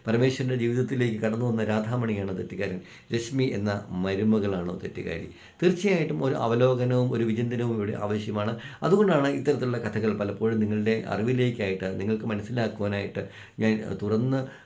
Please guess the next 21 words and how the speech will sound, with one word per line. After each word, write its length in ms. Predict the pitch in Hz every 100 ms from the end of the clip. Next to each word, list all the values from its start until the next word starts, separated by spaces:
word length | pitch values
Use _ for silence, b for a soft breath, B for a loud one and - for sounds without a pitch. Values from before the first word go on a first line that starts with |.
| -
ആ, 80 | 107 104 - 107
ആ, 20 | 101 98 98 98 104 - 107
എന്താ 200 | 104 101
പറയുക, 220 | 95 92
നിങ്ങളുടെ 300 | 104 107 107
ഹൃദയസമക്ഷം 720 | 98 110 - 113 107 - 98
ഞാൻ 160 | 98 98
ഇത്തരത്തിലുള്ള 480 | 92 98 92 92
കഥകൾ 360 | 95 80 90 98 -
സമർപ്പിക്കുന്നത്. 420 | 92 98 - 92 110 123 B B -
വീണ്ടും 280 | 170 180 185
സത്യത്തിൻ്റെ 540 | 143 139 143 147 135
മറ്റൊരു 340 | 123 110 139 131
നേർക്കാഴ്ചയുമായിട്ട് 1040 | 117 107 135 143 147 139 110 98 98 101 101
നാളെ 300 | 101 107 101
തീർച്ചയായിട്ടും 580 | 104 104 131 123 139 156 B B 123
നിങ്ങളുടെ 240 | 120 120
മുന്നിലേക്ക് 440 | 110 104 101 101 -
എത്തുന്നതായിരിക്കും. 640 | - 107 107 98 113 113
അതുവരെ 320 | 98 98 95
ഏവരും 420 | 110 101 101 127